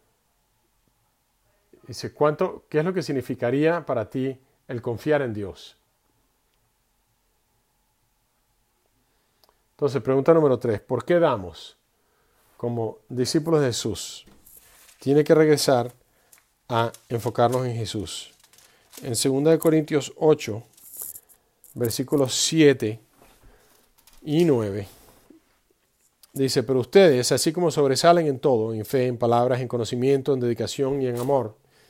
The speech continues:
hacia nosotros, procuren también sobresalir en esta gracia de dar."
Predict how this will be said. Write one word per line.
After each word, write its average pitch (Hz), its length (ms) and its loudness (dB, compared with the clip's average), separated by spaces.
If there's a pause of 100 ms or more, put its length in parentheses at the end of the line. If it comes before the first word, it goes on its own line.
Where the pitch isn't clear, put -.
(260)
hacia 123 260 -4
nosotros, 120 440 -6
procuren 165 480 0
también 147 340 -2
sobresalir 139 680 -2
en 123 240 -8
esta 131 300 -6
gracia 123 480 -4
de 117 200 -6
dar." 98 300 -8